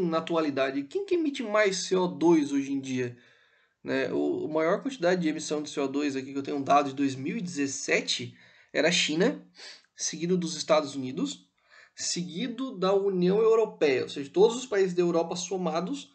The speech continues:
estavam em terceiro lugar, em quarto a Índia, em décimo quarto o Brasil, né? Então, um, dois, três, quatro, décimo quarto Brasil, né? Então, o Brasil não é assim tão grande poluente, mas polui.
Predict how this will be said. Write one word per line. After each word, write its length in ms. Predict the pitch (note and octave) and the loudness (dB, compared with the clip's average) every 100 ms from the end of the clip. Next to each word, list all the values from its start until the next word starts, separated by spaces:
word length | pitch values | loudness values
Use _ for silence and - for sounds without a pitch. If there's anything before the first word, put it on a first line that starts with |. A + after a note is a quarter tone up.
| _ _ | _ _
estavam 320 | - D#3 D3+ | 2 2 2
em 60 | D#3 | -6
terceiro 340 | D3+ C#3 C#3+ | -6 -6 -4
lugar, 480 | C#3+ C#3+ C#3+ F#3 - - - - - | -4 2 4 4 0 -20 -20 -20 -12
em 140 | - G3+ | -6 -2
quarto 580 | F#3+ F#3 D3+ - C#3+ - | 6 6 6 2 -6 0
a 100 | E3 | 2
Índia, 480 | F3+ F3 F#3 D4 - _ _ _ _ _ - | 4 2 2 -2 -6 _ _ _ _ _ -6
em 200 | A#3 C4+ | 0 0
décimo 640 | F3+ F3 A3+ - C#4 C#4 | 4 4 4 2 -2 0
quarto 420 | G3+ F#3 F#3+ A#3 | 0 0 0 -4
o 160 | A3 G3+ | -8 -4
Brasil, 520 | F3+ B3+ F3+ D3+ C3 | -2 -2 -4 -6 -6
né? 120 | C3+ | -6
Então, 240 | C#3+ F#3+ G#3 | -6 -8 -8
um, 60 | |
dois, 160 | G3+ F#3+ | -8 -6
três, 180 | F3+ F3+ | -6 -2
quatro, 280 | G3 - | -2 -2
décimo 260 | G3 F#3+ F3+ | -4 -6 -2
quarto 260 | G3 G#3 F3 | -2 -2 -2
Brasil, 400 | F3 D#3+ A3 - - - - - _ | -2 -2 -6 -8 -16 -16 -16 -18 _
né? 200 | D#3 D3+ | -6 -6
Então, 160 | D3+ F3+ | -2 2
o 20 | |
Brasil 260 | F3+ F3 F#3 | 2 4 2
não 240 | F#3 F#3 | 2 0
é 60 | F#3 | -2
assim 260 | F#3 G3 | -4 -8
tão 200 | F3+ E3+ | -2 -2
grande 300 | D#3+ E3 E3+ | 0 -6 -4
poluente, 600 | - F3 E3+ F#3 - - | 0 2 2 0 -6 -12
mas 280 | D3+ C#3 C#3 | -4 -2 -2
polui. 520 | - D#3 A#3 D3 - | -4 -2 0 0 -2